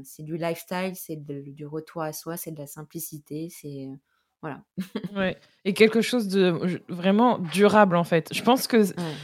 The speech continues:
Speaker 2: je pense qu'en fait, on, on rentre et tu vois, comme tu le disais, on est vraiment dans une génération ou dans une nouvelle ère de, on se, on prend vraiment soin de soi, mais vraiment au, à tout, dans tous les sens du terme.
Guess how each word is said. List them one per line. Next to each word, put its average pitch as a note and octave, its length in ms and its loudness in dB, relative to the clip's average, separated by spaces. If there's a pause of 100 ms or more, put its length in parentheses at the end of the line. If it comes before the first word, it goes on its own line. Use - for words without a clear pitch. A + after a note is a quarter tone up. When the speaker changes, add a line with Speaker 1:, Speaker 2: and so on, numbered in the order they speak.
(120)
Speaker 2:
je - 100 -4
pense C#4 240 6
qu'en A3+ 140 6
fait, B3 280 6
on, A3 60 10
on F#3 380 6
rentre A3+ 320 6
et F#3 40 4
tu - 120 -6
vois, G#3+ 160 6
comme G#3 160 2
tu F#3 120 -4
le F3 60 -2
disais, F#3 220 2
on G#3 160 4
est E3+ 80 4
vraiment F3 340 4
dans E3 480 2
une E3+ 320 -2
génération F3 580 2
ou F#3+ 60 2
dans E3+ 200 2
une E3+ 300 0
nouvelle F3+ 600 2
ère G3+ 240 4
de, E3 360 2 (320)
on F#3 140 0
se, E3 560 0 (160)
on F3+ 80 0
prend F#3 220 0
vraiment G#3 300 4
soin G#3+ 180 2
de G3+ 60 0
soi, G#3 240 6
mais F3+ 120 4
vraiment G#3 680 6
au, - 100 2
à F3 80 6
tout, - 180 -2
dans G3 180 2
tous G3 140 -2
les A3 100 4
sens G3+ 240 2
du F#3 140 0
terme. A#3+ 340 6